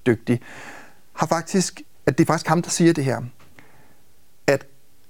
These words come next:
på grund af anden verdenskrig og nazismen, så har vi været så angst for alt, hvad der hed vikinger og nordisk mytologi, fordi nazisterne, de tog jo symbolerne, de tog, øh, hele, øh, det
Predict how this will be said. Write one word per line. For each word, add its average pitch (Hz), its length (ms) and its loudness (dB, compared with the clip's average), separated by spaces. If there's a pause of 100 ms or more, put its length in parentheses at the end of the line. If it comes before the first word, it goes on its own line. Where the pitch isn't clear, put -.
(140)
på 180 80 2
grund 226 220 4
af - 80 -6
anden 196 220 4
verdenskrig 160 600 2
og 147 80 2
nazismen, 143 640 0
så - 160 0
har 190 140 2
vi 190 140 2
været 175 300 4
så - 300 -2 (280)
angst - 440 -2
for - 160 2
alt, 170 200 2
hvad 160 100 0
der 160 60 0
hed 165 160 6
vikinger 147 520 2
og 151 220 0
nordisk 147 400 4
mytologi, 147 560 0
fordi 208 600 0
nazisterne, 202 680 2 (380)
de 220 180 6 (180)
tog 190 260 4
jo 156 200 6 (560)
symbolerne, 156 840 4
de 185 220 4
tog, 196 540 6
øh, 151 180 4
hele, 185 400 6 (220)
øh, 147 220 8 (140)
det - 80 2